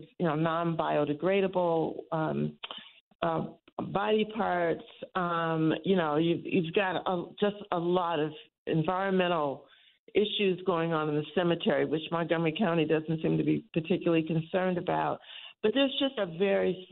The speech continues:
spiritual, there's a, there's a, a moment when you're in that space, when you realize that these are the, you know, the, the last remains of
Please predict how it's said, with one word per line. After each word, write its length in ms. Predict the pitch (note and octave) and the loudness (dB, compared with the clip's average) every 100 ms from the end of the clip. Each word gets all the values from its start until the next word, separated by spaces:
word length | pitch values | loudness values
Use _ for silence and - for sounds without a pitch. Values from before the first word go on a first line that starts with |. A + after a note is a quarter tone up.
| - | -18
spiritual, 800 | - F3+ F3+ F3+ F3 F3+ D#3+ - | -4 0 2 0 0 0 0 0
there's 220 | - G3 E3 | 0 0 0
a, 100 | - - | -2 0
there's 200 | F#3+ F3+ | 0 0
a, 80 | F3 - | -2 -2
a 40 | F3 | 0
moment 600 | F3 F#3 G#3 G3+ D3 - | 2 2 2 2 0 -2
when 160 | E3 | 0
you're 280 | E3 F3 F3 E3 - - _ _ _ - | 2 2 2 -2 -14 -20 _ _ _ 0
in 220 | A3+ G#3 | 2 2
that 220 | F3 D3+ - - | 0 -2 -10 -14
space, 460 | - F#3+ F#3+ D3 C3+ - - | -2 0 2 0 -4 -10 -8
when 200 | E3 F3+ | -2 0
you 140 | F3+ | 2
realize 520 | F3 A3+ G#3 E3+ E3 D#3+ | 2 2 2 0 -2 -4
that 140 | F3 E3 | -6 0
these 360 | F#3+ F#3+ F3+ D#3+ - - _ | 2 2 2 -4 -10 -20 _
are 180 | E3 D#3+ | -2 -2
the, 180 | D#3 - - _ _ _ | -4 -8 -12 _ _ _
you 240 | - F3+ G3 | -4 0 2
know, 100 | E3 | 0
the, 180 | E3 - _ - _ _ | -2 -4 _ -20 _ _
the 100 | F#3+ | -2
last 340 | F#3 F#3+ G3+ G3+ | 0 0 -2 -2
remains 680 | G#3+ E3 D#3 F3+ F#3+ D#3 D3+ | -4 0 0 2 0 -2 -4
of 100 | - | -4